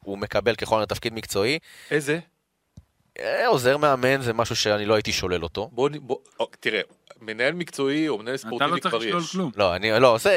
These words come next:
Speaker 1: זה יהיה כנראה משהו כזה. תשמע,
Speaker 2: מנהל ספורטיבי כבר יש.
Speaker 3: כן.
Speaker 1: נכון.
Speaker 2: אז, אז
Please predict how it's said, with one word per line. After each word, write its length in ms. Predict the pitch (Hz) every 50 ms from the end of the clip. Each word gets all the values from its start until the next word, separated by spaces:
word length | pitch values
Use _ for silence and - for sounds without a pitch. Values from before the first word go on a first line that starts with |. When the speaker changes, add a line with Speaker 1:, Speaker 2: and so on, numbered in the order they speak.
| - 170
Speaker 1:
זה 140 | 170 160 180
יהיה 140 | 175 170 170
כנראה 360 | - - 151 143 127 120 117
משהו 260 | 110 110 101 - 117
כזה. 200 | - 101 90 104 95
תשמע, 180 | - - 160 131 - - - -
Speaker 2:
מנהל 240 | 127 131 135 160 185
ספורטיבי 440 | 180 - - 160 147 - 175 156 147
כבר 200 | - 127 123 127
יש. 440 | 127 - - - - - - - _
Speaker 3:
כן. 140 | - 135 117 - _ _ _ _ - -
Speaker 1:
נכון. 220 | 104 - - - - _ _
Speaker 2:
אז, 200 | - 117 101 90 _ _
אז 220 | 110 110 98 104